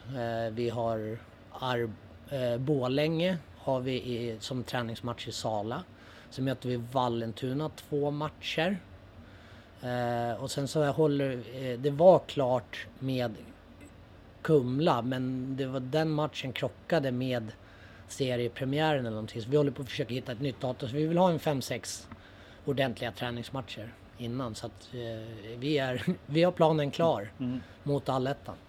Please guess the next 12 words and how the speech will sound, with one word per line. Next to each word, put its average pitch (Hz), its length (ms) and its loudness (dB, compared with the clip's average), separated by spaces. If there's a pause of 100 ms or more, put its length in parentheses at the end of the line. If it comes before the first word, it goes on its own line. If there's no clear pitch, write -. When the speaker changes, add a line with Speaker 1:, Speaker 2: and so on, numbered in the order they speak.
(380)
Speaker 2:
Mm. 110 240 -4 (520)
Men, 143 440 6
eh, 135 640 8
vill 170 340 6
man 170 180 6
ha 165 160 4
så - 160 0
lätt 202 380 6
motstånd 123 540 2
som 123 180 0
möjligt 117 360 0
eller 120 360 4